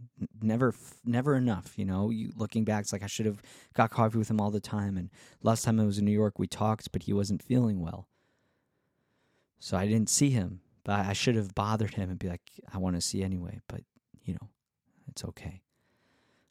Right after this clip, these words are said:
Um, but Kenneth, Kenneth Lifshitz was a, was a beautiful man, and I'm gonna miss him dearly.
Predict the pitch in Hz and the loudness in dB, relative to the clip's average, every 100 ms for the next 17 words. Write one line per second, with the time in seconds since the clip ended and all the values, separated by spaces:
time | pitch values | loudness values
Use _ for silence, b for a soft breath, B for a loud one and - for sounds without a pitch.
0 | _ 104 98 95 92 82 - 101 98 - | _ 0 2 0 -2 -4 -2 2 2 -2
1 | _ _ _ _ _ _ _ - 147 156 | _ _ _ _ _ _ _ 2 4 4
2 | 143 - 147 147 139 120 - 107 - 98 | 0 0 2 2 2 0 0 -2 -2 -2
3 | 98 87 101 101 92 104 113 107 - 87 | 0 -2 -4 -6 -2 2 2 2 -2 -2
4 | 85 82 80 - _ _ - 85 82 85 | -4 -6 -10 -12 _ _ -8 -6 -6 -6
5 | 90 92 92 - _ _ _ - 104 101 | -6 -6 -10 -16 _ _ _ -12 -4 2
6 | 101 113 - 123 113 117 120 131 135 143 | 4 4 4 2 4 4 4 2 2 -2